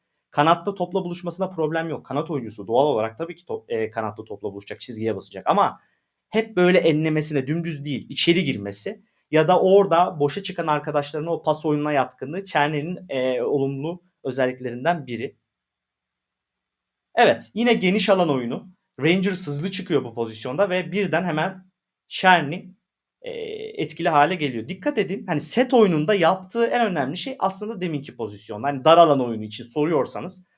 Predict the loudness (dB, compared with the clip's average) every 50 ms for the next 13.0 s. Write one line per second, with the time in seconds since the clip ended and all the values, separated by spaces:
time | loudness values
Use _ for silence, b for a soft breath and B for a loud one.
0 | _ _ -2 2 6 6 6 8 6 4 2 2 -8 -6 -6 -4 -4 0 0 -2
1 | -2 -2 -8 -8 -10 -4 0 2 2 2 2 0 -2 -4 -6 -10 -12 -12 -12 -12
2 | -12 -14 -14 -14 -12 -10 -10 -10 -10 -10 _ _ _ _ _ _ _ _ _ _
3 | -6 -6 -4 -2 4 6 6 6 6 4 0 -2 -4 -6 -8 -10 -18 _ _ _
4 | _ _ -6 0 4 4 4 6 6 2 2 2 0 -2 -2 -2 0 -2 -2 -2
5 | -2 -4 -4 -2 -2 -2 -4 -6 -8 -8 -4 -2 -2 0 0 -2 -4 -4 -6 -10
6 | -12 _ _ _ _ _ _ _ _ _ _ -10 -8 -8 -6 -4 -2 -2 -2 -2
7 | -6 -6 -2 -2 0 0 0 0 0 -2 -4 -4 -4 -4 -4 -4 -4 -10 -10 -8
8 | -8 -10 -6 -2 0 0 0 0 0 0 0 0 0 -2 -2 -2 -2 -2 -2 -2
9 | -4 -6 -4 -4 -4 -2 -2 -4 -4 -4 -10 -10 -12 -12 -12 -16 -20 _ -12 -6
10 | -6 -4 -4 -4 -2 0 0 0 0 -4 -8 -6 -6 -4 -2 -2 -4 -2 -4 -4
11 | -2 0 -2 -2 -2 -4 -4 -2 0 0 0 4 4 6 6 6 4 2 0 0
12 | -2 -2 -2 -2 -4 -2 -2 -4 -4 -4 _ 2 2 4 4 4 0 -4 -6